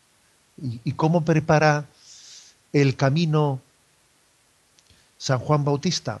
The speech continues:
Pues es que es curioso que lo prepara, mm, adelantando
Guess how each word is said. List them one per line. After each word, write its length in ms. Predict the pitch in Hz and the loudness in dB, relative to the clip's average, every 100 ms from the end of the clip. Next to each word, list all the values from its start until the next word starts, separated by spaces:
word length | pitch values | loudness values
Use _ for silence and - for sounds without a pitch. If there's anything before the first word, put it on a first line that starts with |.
| - | -4
Pues 260 | 131 - | -4 -4
es 220 | 147 135 - | -6 -8 -2
que 100 | 135 | -2
es 100 | - | -2
curioso 520 | 156 139 160 170 165 | -2 0 0 -2 -4
que 120 | 147 | 0
lo 140 | 131 120 | 0 2
prepara, 500 | 123 - 160 175 - - - - _ - | 0 2 2 2 -2 -18 -20 -20 _ -6
mm, 300 | 120 117 120 147 - _ _ _ _ _ _ _ _ 156 - _ | -4 -4 -6 -12 -20 _ _ _ _ _ _ _ _ -20 -20 _
adelantando 800 | 139 135 135 135 180 185 165 | 2 4 4 4 2 2 0